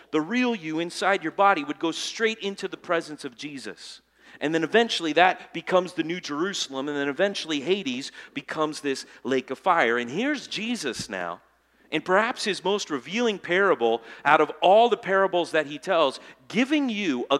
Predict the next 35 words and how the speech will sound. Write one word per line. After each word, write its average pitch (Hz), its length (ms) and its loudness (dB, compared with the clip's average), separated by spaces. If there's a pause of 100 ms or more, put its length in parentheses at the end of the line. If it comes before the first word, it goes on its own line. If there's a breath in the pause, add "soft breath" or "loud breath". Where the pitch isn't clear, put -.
glimpse 175 640 2 (220 loud breath)
behind 233 600 0
the 220 60 0
curtain 120 640 0 (240 loud breath)
into 247 560 2
what 214 220 6
is 254 120 -4
gonna 208 240 0
happen 202 440 0
to 208 120 -10
your 202 160 -4
soul, 135 320 0
the - 100 -6
two 254 240 -4
possible 190 600 0
options 120 580 -2 (240 loud breath)
on 214 240 6
the 220 80 4
moment 160 400 2
of 131 160 2
your 139 140 -2
death. 196 580 -2 (500)
And 143 140 0
look 226 160 2
at 202 80 0
how 202 180 -2
he 196 60 -2
tells 170 320 2
the 175 100 -10
story. 139 460 0
Luke 185 240 -4
chapter 196 340 -4
sixteen, 135 600 -6 (260 loud breath)
verse 151 300 2
nineteen. 160 720 -6